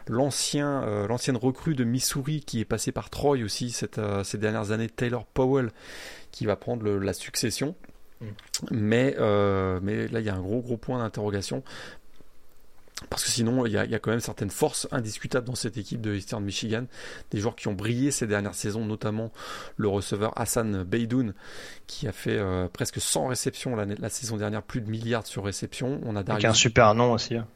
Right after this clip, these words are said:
Speaker 1: <laughs> Tout à fait.
Speaker 2: Pardon.
Speaker 1: <laughs> On aura Darius Boone au poste de, de running back.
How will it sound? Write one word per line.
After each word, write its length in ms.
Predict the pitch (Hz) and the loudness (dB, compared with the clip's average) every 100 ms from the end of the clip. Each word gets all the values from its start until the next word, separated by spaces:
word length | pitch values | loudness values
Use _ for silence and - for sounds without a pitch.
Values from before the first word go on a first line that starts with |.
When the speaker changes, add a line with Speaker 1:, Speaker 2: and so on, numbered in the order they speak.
| - | -16
Speaker 1:
<laughs> 60 | 104 104 - - - - - | -10 -4 -4 -2 -6 -8 -8
Tout 100 | - | -2
à 60 | - | 2
fait. 360 | - 165 - 165 165 165 - - | 6 6 6 2 0 0 0 2
Speaker 2:
Pardon. 240 | 151 117 147 - - 143 - - - - - | 4 4 2 2 -4 -8 -10 -14 -14 -8 -10
Speaker 1:
<laughs> 800 | - - 185 220 220 208 190 - | -10 -8 -6 -4 -2 0 0 4
On 180 | 151 | 6
aura 220 | 139 123 135 | 8 8 8
Darius 340 | 127 127 143 | 8 8 4
Boone 280 | 131 160 151 | 2 2 2
au 60 | |
poste 240 | 139 139 123 | 2 0 0
de, 220 | 120 113 | 0 0
de 140 | 117 | 0
running 340 | 117 110 107 104 | 0 2 0 0
back. 300 | 117 139 | 0 0